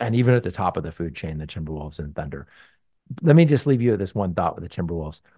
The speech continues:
Timberwolves have arguably the most dominant regular season defensive player in the last ten years, and that's Rudy Gobert. What happens in the playoffs? He gets played off the court.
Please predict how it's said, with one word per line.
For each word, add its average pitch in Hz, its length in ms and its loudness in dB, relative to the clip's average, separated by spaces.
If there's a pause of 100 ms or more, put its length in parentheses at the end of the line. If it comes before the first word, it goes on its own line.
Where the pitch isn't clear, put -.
(260)
Timberwolves 160 480 6
have 113 360 2 (300)
arguably 107 380 -2
the 98 60 0
most 95 260 -4
dominant 117 580 0
regular 104 340 -2
season 95 260 -4
defensive 92 420 -4
player 92 420 -4 (760)
in 104 120 -2
the 85 80 -4
last 82 240 -6
ten 90 200 -2
years, 64 260 -8
and - 80 -8
that's 78 140 -8
Rudy 80 180 -2
Gobert. 71 440 -8 (480)
What 110 160 0
happens 117 280 2
in 92 40 -8
the 92 80 -2
playoffs? - 440 -8 (240)
He 131 140 -4
gets 151 200 0
played 107 320 0
off 90 260 -8
the - 100 -10
court. - 380 -6